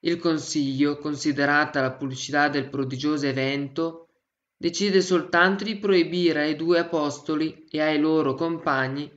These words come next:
di parlare in pubblico di Gesù, pena la prigione. Richiamati in aula, Pietro e Giovanni,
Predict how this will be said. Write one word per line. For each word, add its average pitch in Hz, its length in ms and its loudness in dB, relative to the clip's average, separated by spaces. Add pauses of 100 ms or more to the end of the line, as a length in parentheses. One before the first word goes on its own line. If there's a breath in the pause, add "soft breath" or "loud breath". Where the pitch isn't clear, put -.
(280)
di 180 160 -2
parlare 185 480 2
in 165 180 -4
pubblico 220 440 -2
di 208 140 -4
Gesù, 165 520 -2 (360)
pena 139 340 0
la 156 140 0
prigione. 156 800 -2 (1120)
Richiamati 180 680 0
in 165 100 2
aula, 156 680 2
Pietro 156 340 0
e 143 40 0
Giovanni, 131 760 -2